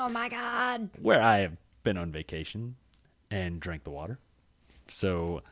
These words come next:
Speaker 1: <laughs>
Speaker 2: I got it.
Speaker 1: Do you know how many people live in Wilmington? <laughs>
Speaker 2: Well, yeah, ton. But just imagine how many people worldwide have this.
Speaker 1: Oh my God.
Speaker 2: Think about the products it's in.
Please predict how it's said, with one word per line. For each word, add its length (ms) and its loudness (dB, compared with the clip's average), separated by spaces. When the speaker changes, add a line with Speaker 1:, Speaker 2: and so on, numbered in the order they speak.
Speaker 1:
<laughs> 400 -12
Speaker 2:
I 140 8
got 300 6
it. 180 0
Speaker 1:
Do 140 -2
you 80 2
know 120 4
how 220 4
many 300 2
people 340 2
live 160 2
in 120 0
Wilmington? 720 0
<laughs> 40 -20
Speaker 2:
Well, 480 -8
yeah, 280 -4
ton. 400 0
But 200 -4
just 200 -12
imagine 560 -2
how 140 -4
many 160 -4
people 280 -10
worldwide 600 -4
have 200 -16
this. 180 -20
Speaker 1:
Oh 40 -4
my 160 -8
God. 300 2
Speaker 2:
Think 140 4
about 240 4
the 80 0
products 680 0
it's 200 -12
in. 260 -12